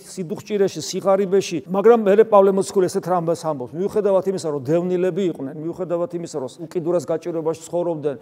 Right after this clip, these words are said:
მიუხედავად იმისა, რომ მათ ესე ხოცავდნენ, მთელი ქვეყანა არ იყო მათი ღირსი, პავლე მოციქული ხას უსვებს, რომელთა ღირსიც არ იყო მთელი ქვეყანა. იმიტომ რომ ეს ადამიანები, რომლებიც ზეციურ სამშობლოზე იყვნენ ორიენტირებულები,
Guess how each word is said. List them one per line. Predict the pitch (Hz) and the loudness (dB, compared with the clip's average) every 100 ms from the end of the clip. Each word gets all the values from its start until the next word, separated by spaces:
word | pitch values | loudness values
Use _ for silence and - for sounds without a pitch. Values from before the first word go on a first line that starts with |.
| - | -14
მიუხედავად | - 165 - 175 180 180 | -12 -8 -6 -4 -2 -4
იმისა, | 175 170 160 | -6 -6 -4
რომ | 147 151 | -4 -2
მათ | 160 | -4
ესე | 170 - 165 - - - | -4 -2 -4 -6 -20 -14
ხოცავდნენ, | - 190 202 196 160 147 - - - _ _ | -4 -2 2 2 2 -2 -4 -20 -20 _ _
მთელი | - 220 - | -4 -2 -2
ქვეყანა | - 226 226 220 208 | 2 2 4 0 2
არ | 202 | 2
იყო | 208 208 | 2 2
მათი | 196 196 202 | 0 0 0
ღირსი, | 165 196 160 - 131 - _ | 4 2 2 -4 -8 -14 _
პავლე | 156 175 175 | 0 0 0
მოციქული | 175 - 175 160 | -4 -4 -4 -2
ხას | 160 147 | -4 -4
უსვებს, | 143 - 120 | -8 -10 -4
რომელთა | 156 175 185 170 | 0 0 0 0
ღირსიც | 156 147 208 143 220 208 | 0 2 2 2 -2 -4
არ | - 175 185 185 | 0 4 4 4
იყო | 202 | 2
მთელი | 190 - 180 165 | -2 -4 -8 -8
ქვეყანა. | - 160 135 117 - - | -6 -6 -6 -8 -12 -14
იმიტომ | - 202 | -4 2
რომ | 208 | 4
ეს | 214 | 4
ადამიანები, | 208 202 220 214 214 208 165 | 4 4 2 0 -2 -2 -4
რომლებიც | 165 165 190 175 180 - - - | -6 -6 -6 -6 -10 -16 -20 -12
ზეციურ | 143 139 196 196 196 | -2 2 2 2 -2
სამშობლოზე | - 190 190 202 185 190 165 | -2 -6 -4 -4 0 0 2
იყვნენ | 185 185 170 | 0 -2 -2
ორიენტირებულები, | 170 180 190 185 202 208 196 220 156 | 0 2 0 -2 0 0 0 0 0